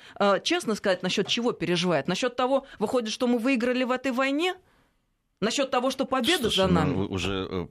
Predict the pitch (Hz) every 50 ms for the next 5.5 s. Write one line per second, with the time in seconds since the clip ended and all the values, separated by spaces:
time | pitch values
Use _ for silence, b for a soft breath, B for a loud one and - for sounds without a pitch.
0 | - _ _ - 73 95 90 98 98 - 101 95 - - 120 117 - - 85 -
1 | 82 80 85 90 - - 85 - - 90 - - 92 90 - - 73 - - 76
2 | 73 76 78 85 80 - 73 - 82 76 - 87 - - - 123 131 85 - 76
3 | - - 92 90 - - - - 98 95 90 - - - - - 98 90 - -
4 | - - - 101 87 - 95 87 90 95 - - 82 - - - 78 80 82 87
5 | 98 139 175 - - - - - - _